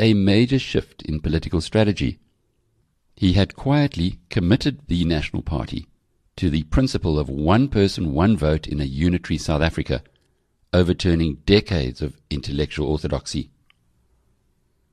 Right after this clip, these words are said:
Only P W Botha could have made this concession appear to be obduracy of the highest order. Botha's mistake taught a crucial lesson to his party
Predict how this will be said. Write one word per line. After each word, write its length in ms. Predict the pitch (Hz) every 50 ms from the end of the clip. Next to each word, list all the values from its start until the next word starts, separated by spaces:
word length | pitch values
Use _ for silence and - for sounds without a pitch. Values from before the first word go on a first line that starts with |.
| _ _ _ _ _ _ _ 127
Only 200 | 143 151 143 131
P 180 | - 123 110
W 320 | 92 87 82 73 78 76 67
Botha 460 | 69 87 82 78 - 64 60 60 - - _
could 140 | - - 76
have 100 | 69 62
made 300 | 67 71 73 78 69 -
this 160 | 76 69 -
concession 640 | - 78 69 - - 98 90 - - - 57 58 - -
appear 300 | - - - 90 78 76
to 140 | - - 69
be 280 | 67 73 76 73 73 - _ _ _
obduracy 760 | - 73 67 62 60 62 76 85 82 78 71 - - 76 71
of 200 | - 71 71 -
the 80 | - 69
highest 400 | - - - 78 69 - - -
order. 320 | 76 76 69 64 62 - - _ _ _ _ _ _ _ _ _ _ _ _ _ _ _ _ _ _ _ _ _ _ _ _ _ _ _ _ _ _
Botha's 360 | - 92 85 76 90 80 -
mistake 680 | 80 71 - - - - 143 110 85 - - - - - _ _ -
taught 240 | - 85 80 - - -
a 120 | 92 85 -
crucial 460 | - - - 120 117 - - 107 92
lesson 440 | 87 95 127 135 - - 67 64 -
to 140 | - 69
his 120 | 67 65 -
party 420 | - 73 67 69 - 101 101 98